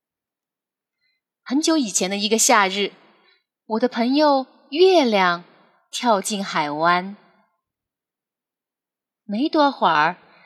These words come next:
月亮的朋友太阳也冲进海湾，加入了这场狂欢。很快，两个欢乐的家伙就变成了三个：我的朋友月亮、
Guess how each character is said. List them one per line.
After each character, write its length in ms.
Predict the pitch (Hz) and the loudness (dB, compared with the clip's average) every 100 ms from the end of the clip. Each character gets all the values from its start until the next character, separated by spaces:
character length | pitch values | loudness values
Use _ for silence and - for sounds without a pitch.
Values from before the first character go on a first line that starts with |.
| _ _ | _ _
月 180 | 233 240 | 0 2
亮 180 | 226 208 | 2 0
的 80 | 196 | -6
朋 240 | 196 185 | -6 -6
友 300 | 208 196 190 _ _ | -2 -2 -4 _ _
太 340 | - 440 440 | -4 -2 0
阳 360 | 294 196 165 170 - _ _ _ | 2 2 2 0 -10 _ _ _
也 300 | 233 220 190 | -2 0 0
冲 280 | 170 - 285 | 0 -4 -4
进 180 | 294 254 | -4 -4
海 240 | - 175 | -2 -2
湾， 380 | 151 175 185 202 - _ _ _ _ | 0 0 0 -4 -16 _ _ _ _
加 320 | - 277 285 | -2 -2 -2
入 140 | 302 277 | -4 -2
了 100 | 226 | 0
这 160 | 240 | 0
场 360 | 214 185 160 160 - _ _ | -2 -2 -4 -6 -16 _ _
狂 400 | - 180 160 202 | -2 0 0 -4
欢。 440 | - 269 277 294 - _ _ _ _ _ _ _ _ _ _ _ _ _ _ _ | -4 -2 0 -2 -10 _ _ _ _ _ _ _ _ _ _ _ _ _ _ _
很 180 | 185 170 | -14 -8
快， 380 | 214 202 180 - _ _ _ _ _ _ _ - | 0 0 0 -6 _ _ _ _ _ _ _ -10
两 160 | 196 | -6
个 120 | 190 | -6
欢 320 | 214 - 320 330 | -4 0 2 2
乐 120 | 294 | 0
的 80 | 240 | -2
家 320 | - 294 302 | -4 -4 -6
伙 380 | - 233 214 214 - | 0 4 4 0 -10
就 140 | - 349 | -2 2
变 180 | 359 330 | 2 2
成 160 | 247 | 2
了 80 | 294 | 0
三 300 | 285 359 381 427 415 | 2 0 -2 -6 2
个： 260 | 285 180 - _ _ _ _ _ _ _ _ _ _ | 4 4 0 _ _ _ _ _ _ _ _ _ _
我 160 | 185 | -4
的 100 | 175 | -4
朋 300 | 185 202 185 | -6 -8 -6
友 140 | 226 233 | -6 -4
月 320 | 269 339 311 | -2 2 2
亮、 240 | 214 175 | 2 0